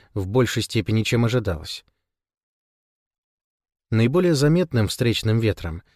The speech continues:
стал продолжающийся европейский кризис. Реагируя на непреходящий риск дефолта или отказа от евро одной или нескольких стран еврозоны, финансовые рынки оставались нестабильными.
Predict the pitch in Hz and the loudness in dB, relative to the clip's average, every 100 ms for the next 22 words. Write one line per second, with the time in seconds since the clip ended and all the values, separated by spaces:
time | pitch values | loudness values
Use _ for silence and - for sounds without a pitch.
0 | _ - - 190 180 165 147 147 147 160 | _ -14 -2 0 2 2 4 4 4 2
1 | 143 147 - 120 110 101 98 107 - - | 2 -2 -2 -2 0 0 0 -2 -2 -4
2 | 104 113 95 82 - - _ _ _ _ | -2 0 -2 -4 -12 -14 _ _ _ _
3 | _ _ _ - 107 107 98 139 143 139 | _ _ _ -2 2 2 2 2 4 4
4 | 131 135 127 147 147 156 143 127 147 - | 4 4 4 2 2 0 2 2 2 2
5 | 123 127 113 113 127 - 156 - 82 107 | 2 2 0 -2 0 2 0 0 -2 0
6 | 120 107 - 113 98 110 113 98 80 78 | 2 0 0 0 0 -2 -2 -2 -4 -10
7 | - _ - 143 180 196 160 156 143 139 | -14 _ -2 0 4 2 2 2 4 4
8 | 135 - 101 113 - 113 110 104 107 98 | 2 -2 -2 -2 -2 0 0 0 0 0
9 | 92 151 95 73 - _ _ _ - 127 | 2 2 0 -6 -14 _ _ _ 0 2
10 | 175 - 170 170 160 165 175 170 160 143 | 2 0 0 2 2 0 0 0 0 -2
11 | - 104 101 104 - 104 - 117 110 71 | 0 0 0 0 -2 -2 -2 -2 -2 -4
12 | 73 | -10